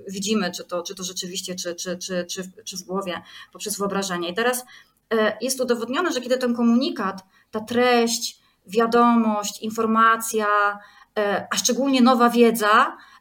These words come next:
e, dociera do nas nie tylko poprzez słowa, czyli ten kanał werbalny, ale także poprzez obrazy, to, to po pierwsze znacznie lepiej rozumiemy, szybciej to rozumiemy, na dłużej zapamiętujemy,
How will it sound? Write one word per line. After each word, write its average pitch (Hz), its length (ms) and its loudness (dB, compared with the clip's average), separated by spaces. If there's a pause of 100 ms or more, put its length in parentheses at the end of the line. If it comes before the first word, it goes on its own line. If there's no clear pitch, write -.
e, 214 220 2
dociera 269 440 2
do 254 120 2
nas 247 180 0
nie 233 80 -2
tylko 285 260 -2
poprzez 233 320 -2
słowa, 220 600 2
czyli 214 160 -4
ten 214 160 -4
kanał 208 480 -2
werbalny, 214 680 0
ale 226 140 0
także 233 280 0
poprzez 233 320 -2
obrazy, 208 480 -2 (880)
to, 220 60 -4
to 233 280 0 (400)
po 220 80 -4
pierwsze 262 320 -2
znacznie 254 380 2
lepiej 233 220 2
rozumiemy, 220 460 0
szybciej 226 400 0
to 220 80 -2
rozumiemy, 208 580 -2 (640)
na 226 140 2
dłużej 247 320 0
zapamiętujemy, 220 920 0